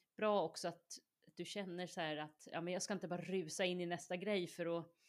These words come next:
för att det känns som om det hör till, utan verkligen så här, ja, men den verkar jätteintressant,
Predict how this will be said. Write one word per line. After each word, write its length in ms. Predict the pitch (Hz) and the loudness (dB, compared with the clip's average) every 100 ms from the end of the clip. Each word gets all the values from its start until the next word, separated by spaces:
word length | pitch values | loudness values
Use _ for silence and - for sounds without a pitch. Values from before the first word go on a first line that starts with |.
| - - - - | -20 -20 -8 4
för 80 | |
att 180 | 202 - | 4 6
det 160 | 208 - | 4 6
känns 320 | 202 180 175 | 4 4 2
som 160 | 196 185 | 0 2
om 80 | |
det 100 | 180 | 0
hör 120 | 180 190 | 2 0
till, 380 | - 247 160 | 2 2 2
utan 240 | 175 190 185 | 0 -2 -2
verkligen 400 | 180 160 175 175 | -4 -4 -4 -2
så 100 | 165 | -2
här, 120 | 156 | 0
ja, 160 | 185 226 | 0 2
men 300 | 247 233 - - _ _ - - _ - | 2 0 -4 -8 _ _ -16 -16 _ 4
den 220 | 226 220 | 6 6
verkar 240 | 208 208 | 4 6
jätteintressant, 600 | 196 - 185 185 233 233 | 2 2 0 0 2 0